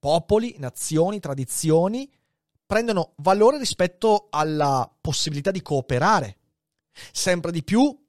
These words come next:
parti del nostro mondo arretrano rispetto ad altre parti che avanzano a discapito di altre.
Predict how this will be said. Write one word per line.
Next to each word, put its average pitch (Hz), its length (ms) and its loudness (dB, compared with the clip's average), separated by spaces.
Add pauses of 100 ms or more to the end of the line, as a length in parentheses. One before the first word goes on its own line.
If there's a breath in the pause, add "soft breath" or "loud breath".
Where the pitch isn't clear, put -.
(400)
parti 190 400 4
del 143 120 -2
nostro 147 300 -2
mondo 240 720 0
arretrano 175 840 -2
rispetto 170 560 -4
ad 170 60 -2
altre 185 260 0
parti 185 440 0
che - 240 -6
avanzano 175 760 -2
a 147 100 -6
discapito 170 480 -6
di 151 120 -6
altre. 190 420 -6